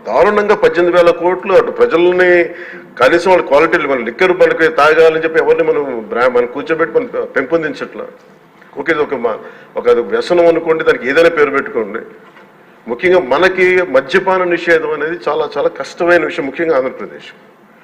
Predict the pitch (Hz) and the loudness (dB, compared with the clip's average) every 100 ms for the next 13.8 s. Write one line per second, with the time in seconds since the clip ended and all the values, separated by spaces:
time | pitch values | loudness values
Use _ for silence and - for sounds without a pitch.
0 | - - - - 104 123 165 165 135 120 | -20 -20 -16 -8 -2 2 2 0 0 2
1 | 143 156 117 104 120 120 143 147 160 139 | 2 2 -2 -4 -8 -4 -4 -6 -4 -2
2 | 131 123 127 110 120 131 147 139 123 120 | -2 -4 -8 -4 -4 -4 -8 -8 -10 -6
3 | 117 139 143 143 - 135 131 123 120 117 | -4 -4 -6 -14 -8 -6 -4 -4 -8 -12
4 | - - - - - 123 147 156 147 - | -14 -20 -20 -20 -4 0 0 2 0 0
5 | - - 117 117 - - - 131 156 - | -10 -16 -16 -16 -18 -14 -2 -2 -2 -4
6 | 175 - - - - - - - 127 160 | -6 -6 -14 -20 -20 -20 -14 -6 -2 -2
7 | 160 131 107 - - - 127 123 160 160 | 0 -2 -4 -12 -20 -6 -4 0 2 2
8 | - 101 - - - - 123 175 165 117 | 0 -4 -8 -20 -20 -10 0 2 2 0
9 | 110 107 104 151 196 202 175 165 165 175 | -4 -4 2 4 4 0 -4 -2 -2 0
10 | 165 175 - 139 131 160 175 185 180 165 | -2 -4 -6 -6 -2 -2 -2 -2 -2 -2
11 | 147 151 139 135 135 165 151 - 110 - | -4 -4 -4 -8 -8 -10 -12 -14 -14 -14
12 | - - - - - 139 160 147 - 190 | -18 -20 -20 -20 -4 0 0 -2 -6 0
13 | 185 165 160 147 135 - 156 | 2 4 2 2 -4 -2 -2